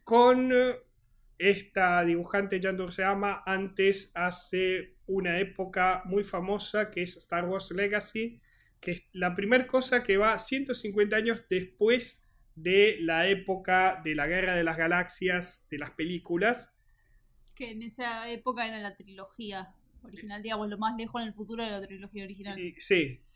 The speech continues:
Speaker 1: en realidad, lo más lejos en el futuro en las, eh, en el canon oficial,
Speaker 2: Oficial de
Speaker 1: pero
Speaker 2: esa época.
Speaker 1: ya había como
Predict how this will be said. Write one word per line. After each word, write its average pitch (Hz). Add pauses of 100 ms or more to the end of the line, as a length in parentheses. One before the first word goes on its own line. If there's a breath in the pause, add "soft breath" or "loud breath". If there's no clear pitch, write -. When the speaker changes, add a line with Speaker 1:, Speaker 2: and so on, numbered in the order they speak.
(240 soft breath)
Speaker 1:
en 180
realidad, 190
lo 170
más 196
lejos 226
en 208
el 196
futuro 233
en 196
las, 156
eh, 185
en 180
el 180
canon 214
oficial, 190
Speaker 2:
Oficial 202
de 202
Speaker 1:
pero 240
Speaker 2:
esa 226
época. 214
Speaker 1:
ya 214
había 214
como 160